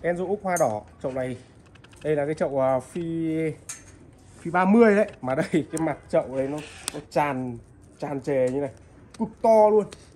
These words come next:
Mã số một tám tám, hai trăm nghìn đồng ạ, một tám tám, hai trăm nghìn đồng, đen rô Úc hoa đỏ. Tiếp theo một chậu nữa.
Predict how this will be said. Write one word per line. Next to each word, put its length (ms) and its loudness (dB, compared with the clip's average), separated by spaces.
Mã 140 0
số 180 0
một 180 0
tám 140 2
tám, 240 -4
hai 140 0
trăm 160 -2
nghìn 80 -6
đồng 200 2
ạ, 100 -4
một 180 -6
tám 160 -4
tám, 220 -6
hai 140 -4
trăm 180 -4
nghìn 80 -6
đồng, 140 -4
đen 140 -6
rô 100 -8
Úc 160 -8
hoa 140 -6
đỏ. 140 -6
Tiếp 140 -12
theo 160 0
một 160 -2
chậu 180 -2
nữa. 220 0